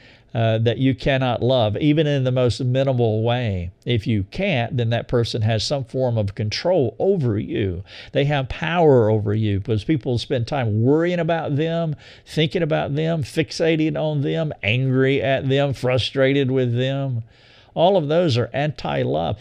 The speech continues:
If we love them, even in a baseline way, then we're not managed by them, but we're also honoring what God is teaching us.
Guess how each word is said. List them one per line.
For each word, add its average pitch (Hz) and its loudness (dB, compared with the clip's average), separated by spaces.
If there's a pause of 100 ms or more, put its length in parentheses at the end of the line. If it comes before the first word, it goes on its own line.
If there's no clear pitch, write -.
(200)
If 139 2
we 202 2
love 156 2
them, 107 0
even 160 2
in 143 0
a 120 2
baseline 123 0
way, 117 0
then 113 0
we're 120 0
not 147 -2
managed 120 0
by 147 0
them, 185 -2 (440)
but 135 4
we're 127 4
also 131 2
honoring 110 0
what 110 -2 (300)
God 104 2
is 101 0
teaching 120 -2
us. 95 -6